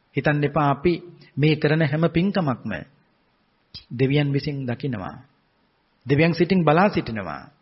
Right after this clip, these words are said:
එතකොට දෙවියන් අනේ මනුස්ස ලෝකෙදී මනුස්සයෙක් ලස්සනට පින්කම් කරනවනේ, පිරිසිදුව බුද්ධ පූජාව තියෙනවනේ කියලා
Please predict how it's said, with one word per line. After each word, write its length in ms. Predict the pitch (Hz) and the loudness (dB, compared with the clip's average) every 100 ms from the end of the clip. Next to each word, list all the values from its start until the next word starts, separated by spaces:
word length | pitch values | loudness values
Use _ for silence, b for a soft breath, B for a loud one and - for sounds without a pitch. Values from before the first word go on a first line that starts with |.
| _ _ - | _ _ -4
එතකොට 280 | 151 156 143 | 2 2 4
දෙවියන් 420 | 156 196 208 139 113 B B B B | 4 6 6 4 -2 B B B B
අනේ 240 | 160 175 | 4 6
මනුස්ස 360 | 156 185 220 202 | 6 6 6 4
ලෝකෙදී 560 | 180 185 185 135 117 - - _ _ _ - | 6 4 2 0 -2 -4 -16 _ _ _ 0
මනුස්සයෙක් 460 | 156 190 - 202 185 | 6 6 6 4 6
ලස්සනට 460 | 151 147 - 220 190 | 4 4 2 2 2
පින්කම් 380 | 185 208 185 156 | 0 0 -2 -2
කරනවනේ, 600 | 143 139 120 104 95 - b b | -2 -2 -2 -4 -6 -12 b b
පිරිසිදුව 460 | - 185 190 208 160 | 4 4 6 6 6
බුද්ධ 220 | 160 214 | 2 2
පූජාව 400 | 226 214 165 151 | 2 2 2 0
තියෙනවනේ 460 | 143 139 127 120 113 | 0 -2 -2 -4 -4
කියලා 420 | 131 127 123 | -2 -2 -2